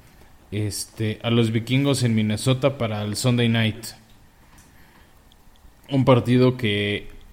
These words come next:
me gusta más Dallas por, por el equipo en conjunto que es, este, a,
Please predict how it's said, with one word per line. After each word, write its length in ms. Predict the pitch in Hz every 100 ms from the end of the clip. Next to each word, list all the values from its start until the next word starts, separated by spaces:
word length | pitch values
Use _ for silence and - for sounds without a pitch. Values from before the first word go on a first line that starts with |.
| -
me 160 | 127 123
gusta 320 | 139 135 127
más 220 | 120 113
Dallas 440 | 113 117 120 117 - - - -
por, 240 | 113 107 107
por 300 | - 120 110
el 80 |
equipo 320 | 110 127 127 127
en 80 | 117
conjunto 560 | 113 110 123 127 113
que 280 | 117 110 135
es, 360 | 185 - - - - - - - -
este, 960 | 98 98 - - - 101 95 95 92 - - - - -
a, 320 | 107 104